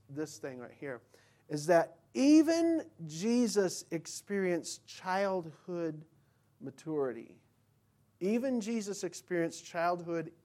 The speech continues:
increase. He developed year by year, birthday by birthday, there was a development. It wasn't that he was born, Jesus wasn't born like, you know, there was the Superman film, the Superman in the eighties. I think there's a spe-, scene where he's, like, four-year-olds and he's holding up a car or something, you know,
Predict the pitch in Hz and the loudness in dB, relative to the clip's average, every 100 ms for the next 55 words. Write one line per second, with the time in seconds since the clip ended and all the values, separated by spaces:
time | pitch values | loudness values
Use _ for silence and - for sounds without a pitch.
0 | _ 180 185 170 - 104 - - - _ | _ -4 -4 -4 -12 -20 -18 -20 -20 _
1 | _ _ _ _ 175 156 156 143 175 214 | _ _ _ _ -6 -2 0 4 6 6
2 | 226 - - 156 180 214 233 233 226 220 | 4 -2 -12 -2 6 6 6 4 2 0
3 | 185 170 175 170 180 185 208 196 196 175 | 0 0 0 0 0 0 -4 0 0 0
4 | 160 175 165 156 147 147 143 143 156 165 | -2 0 0 0 -2 -2 -4 -2 2 4
5 | 147 123 113 - _ _ _ _ 139 156 | 2 -2 -10 -14 _ _ _ _ 0 6
6 | 190 226 262 220 165 180 208 165 143 160 | 8 6 2 2 0 0 4 4 4 4
7 | 175 196 214 226 - _ _ - 147 180 | 6 6 4 0 -6 _ _ -16 -6 -4
8 | 220 269 240 220 208 147 175 185 170 160 | -2 -2 2 2 2 0 0 2 2 -2
9 | - _ _ _ 170 180 180 175 151 156 | -6 _ _ _ 2 4 6 4 2 0
10 | 190 185 185 185 180 - 185 185 190 185 | 0 2 2 0 -2 0 2 2 2 -4
11 | - _ _ _ _ _ - - 185 170 | -20 _ _ _ _ _ -20 -4 0 2
12 | 180 175 175 165 165 180 185 185 165 170 | 2 2 2 -2 0 0 0 -2 -4 -4
13 | 156 160 147 170 160 175 156 - - 165 | -2 -2 -4 -8 -2 0 0 -6 -2 0
14 | 170 - 170 165 151 151 147 165 175 175 | 0 0 2 2 2 0 0 2 6 8
15 | 175 160 151 143 160 170 160 139 - 147 | 6 6 0 2 2 2 0 -2 -2 0
16 | 151 156 170 156 175 156 160 160 | 2 -2 -4 -8 -8 -8 -6 -8